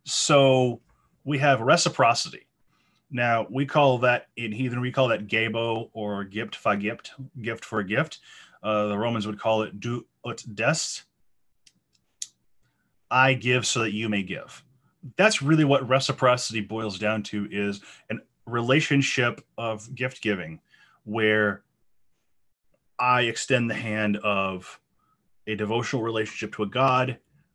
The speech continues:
They extend their hand back to me in a relationship. And the cycle of gift giving continues. And it can be something as simple as a cup of water. It can be something as grand as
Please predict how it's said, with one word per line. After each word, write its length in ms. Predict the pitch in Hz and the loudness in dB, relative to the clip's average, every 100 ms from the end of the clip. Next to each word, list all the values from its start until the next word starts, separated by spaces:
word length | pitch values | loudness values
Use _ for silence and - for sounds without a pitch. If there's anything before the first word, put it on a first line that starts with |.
| - | -8
They 140 | 110 | -6
extend 420 | 110 - 120 107 | -6 -6 -4 -2
their 220 | 104 110 | -2 -4
hand 300 | 101 107 101 | -4 -2 -2
back 240 | 98 104 - | -2 -4 -4
to 80 | 98 | -6
me 180 | 110 | -4
in 80 | 107 | -4
a 40 | 101 | -4
relationship. 840 | 104 107 107 - 117 - 131 131 _ _ _ _ _ _ _ _ - | -4 -4 -6 -6 -6 0 0 0 _ _ _ _ _ _ _ _ -2
And 400 | 123 117 113 123 | 0 0 0 -4
the 80 | |
cycle 520 | 117 - 131 131 131 117 | -4 0 2 2 0 -2
of 140 | 104 | -4
gift 280 | 113 113 110 | -4 -6 -2
giving 460 | 110 101 95 92 90 _ _ _ _ | -2 0 -2 -4 -10 _ _ _ _
continues. 800 | - 101 117 104 - - - - _ _ _ _ _ _ _ _ _ - | -8 -4 0 0 -2 -10 -14 -14 _ _ _ _ _ _ _ _ _ -4
And 200 | 123 110 | 0 0
it 140 | 131 | 0
can 100 | 135 | 0
be 100 | 131 | 0
something 340 | 123 135 117 117 | 0 0 0 -2
as 100 | - | -2
simple 260 | 123 120 | -2 -2
as 120 | 107 90 | -2 -2
a 40 | |
cup 240 | - 107 | -6 -8
of 60 | 87 | -8
water. 440 | 110 180 185 165 | 2 4 6 6
It 120 | 131 - | 4 -2
can 160 | 110 | -4
be 160 | 107 107 | -2 -2
something 420 | - 110 113 107 | -2 -4 -2 -2
as 160 | 104 - | -2 -4
grand 440 | - 110 113 110 | -4 0 2 0
as 420 | 107 110 104 104 | 0 0 0 -2